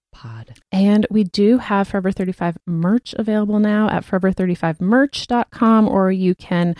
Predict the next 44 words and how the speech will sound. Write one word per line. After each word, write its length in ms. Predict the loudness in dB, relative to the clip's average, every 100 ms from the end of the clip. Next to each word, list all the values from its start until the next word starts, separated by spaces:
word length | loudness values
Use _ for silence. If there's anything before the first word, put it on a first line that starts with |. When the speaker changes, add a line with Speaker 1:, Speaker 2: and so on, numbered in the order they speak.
| -12 -20 -20 -20 _
Speaker 2:
find 760 | -4 2 4 4 4 2 0 -2
a 80 |
link 280 | -2 0 0
to 160 | -2 0
it 180 | 0 0
on 180 | -2 0
our 200 | 0 0
website 720 | 0 0 -2 -2 2 2 2 -2 -4
and, 680 | 0 2 2 2 0 -4 -12 _ _ _
yeah, 100 | -6
listen 300 | -4 -2 0
to 60 | 2
G 160 | 0
Thanks 240 | 2 0 0
Just 140 | -8
Bought 160 | -8 -8
It. 100 | -8 -10
Speaker 1:
Yeah, 220 | -14 -16 -10
and 100 | -6
our 80 | -4
website's 400 | -4 -4 -4 -2
all 120 | -2
refreshed. 680 | -4 -6 -10 -10 -12 -18 -2
Speaker 2:
Yeah, 280 | 2 2 4
oh 120 | 4
yeah, 200 | 4 0
our 140 | 0 0
website 360 | -2 -4 -8
is 240 | -8 -8 -10 -18 -20 _
fancy. 520 | -2 0 0 -4 -8 -8
Speaker 1:
We've 120 | -10
got 180 | -10 -10
beautiful 320 | -10 -10 -12
new 100 | -16
photos 560 | -16 -8 -6 -4 -4 -4
on 240 | -6 -4
there. 520 | -6 -4 -4 -4 -4 -4
Speaker 2:
We 40 |
do. 520 | -2 0 0 -2 -4 -10 _ _ _ _ _ _ _ _
Speaker 1:
We've 80 | -14
got, 200 | -14 -14 _ _ _ _
I 160 | _ -18
don't 160 | -18 -18
know. 320 | -16 -16